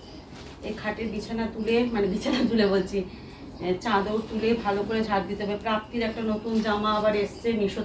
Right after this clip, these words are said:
থেকে, যেটা অর্ডার দিয়েছিল কুর্তি, সেটা এসছে। এটা পুজোর জন্য নয়, ও পরে, এ, এটা সেলাই করতে হবে। আমার দুই মেয়ে তো খুব শরীর স্বাস্থ্য ভালো,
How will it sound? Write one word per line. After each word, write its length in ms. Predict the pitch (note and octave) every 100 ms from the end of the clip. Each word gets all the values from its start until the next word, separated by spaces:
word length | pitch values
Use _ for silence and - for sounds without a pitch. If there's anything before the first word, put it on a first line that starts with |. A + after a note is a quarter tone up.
| -
থেকে, 200 | G3+ G#3
যেটা 180 | G3+ G3
অর্ডার 300 | F#3 G3 F#3
দিয়েছিল 320 | G3 A3 G#3 -
কুর্তি, 460 | G3+ G3 - A3+ B3 - - - - -
সেটা 240 | G3+ G3 G3+
এসছে। 500 | G3+ G3 - A3+ B3+ - - - - - - -
এটা 120 | E4+
পুজোর 400 | - C4+ C4 D#4
জন্য 240 | D4 C#4
নয়, 240 | A#3+ A#3+ F#4 - -
ও 80 | B3+ -
পরে, 400 | A#3 A#3 A3+ A#3 - - - - - - -
এ, 80 | G3
এটা 380 | F#3+ F#3 G#3 G#3+ - - D#4+
সেলাই 220 | D4+ D4
করতে 240 | A#3 - F3+
হবে। 200 | F3+ F#3 - - - - - - - - -
আমার 320 | - A3+ G#3+
দুই 180 | G3+ A#3+
মেয়ে 240 | A#3+ A#3 A#3
তো 120 | A#3+
খুব 200 | B3+ A#3+ -
শরীর 180 | G#3 A3
স্বাস্থ্য 400 | - A3 - -
ভালো, 340 | G#3+ A3 C#4